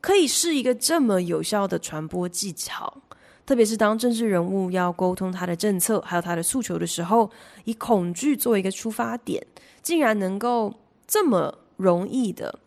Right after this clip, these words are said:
获得大家的注意力哦。如果我们可以更了解恐惧是怎么一回事的话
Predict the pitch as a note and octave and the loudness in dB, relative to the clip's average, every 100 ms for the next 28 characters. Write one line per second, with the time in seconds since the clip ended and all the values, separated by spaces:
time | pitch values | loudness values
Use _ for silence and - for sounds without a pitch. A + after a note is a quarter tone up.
0 | _ _ _ _ _ _ - F4+ A3+ - | _ _ _ _ _ _ 4 6 6 2
1 | - D3+ - _ _ B3 G3 F#3 F3 E3+ | -6 -6 -10 _ _ -4 -2 -2 -2 -4
2 | F#3 F#3 F3 E3 F3+ E3 - - - _ | -4 -4 -2 -2 -4 -4 -6 -8 -14 _
3 | _ - - - _ _ - D4+ G4 E4 | _ -20 -20 -20 _ _ -2 4 8 8
4 | F#3+ F3+ A#3 A#3 D4+ G3+ E3+ D#3+ G3+ A3 | 6 0 -2 -2 -2 -2 0 0 0 -2
5 | D#3 - - _ - - F#3+ D#3+ D#3+ F3 | -4 -4 -6 _ -10 0 0 2 -2 -4
6 | - C#4 A#3 - - _ _ _ _ - | 0 0 0 -4 -12 _ _ _ _ -8
7 | - B3 E3 E3 G3+ D#3+ - E3+ E3 - | -4 -2 0 0 0 0 -2 -6 -8 -6
8 | - | -6